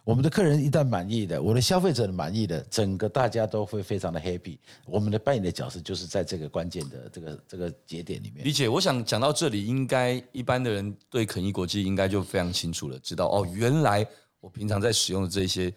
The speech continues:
Speaker 2: 原来这些什么餐厅啊、高尔夫球场啊，这么多的这些什么里程数啊等这些，原来是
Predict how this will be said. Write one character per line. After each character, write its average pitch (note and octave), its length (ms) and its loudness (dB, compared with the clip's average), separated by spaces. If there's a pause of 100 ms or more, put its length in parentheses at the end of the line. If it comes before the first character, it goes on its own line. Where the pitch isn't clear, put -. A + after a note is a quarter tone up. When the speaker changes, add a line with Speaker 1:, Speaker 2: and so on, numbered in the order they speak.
(240)
Speaker 2:
原 A#2 280 0
来 A#2 160 2
这 B2+ 140 -2
些 B2+ 160 0
什 A#2 100 -4
么 F#2+ 80 0
餐 A#2+ 320 0
厅 A#2+ 260 0
啊、 A#2 300 2 (220)
高 B2 180 2
尔 G2+ 60 2
夫 A#2 160 -4
球 G#2 180 2
场 F2+ 260 0
啊， F2+ 120 0
这 B2+ 140 -2
么 G#2+ 100 0
多 A2 140 0
的 G#2+ 80 0
这 G#2 120 -4
些 A2+ 200 0 (340)
什 - 140 -6
么 G#2 100 2
里 F#2+ 240 -4
程 G2+ 240 0
数 A#2 220 0
啊 G2+ 140 4
等 G2+ 180 0
这 G#2+ 80 -2
些， A2+ 120 2
原 G2+ 240 0
来 G#2+ 140 2
是 A#2+ 220 -2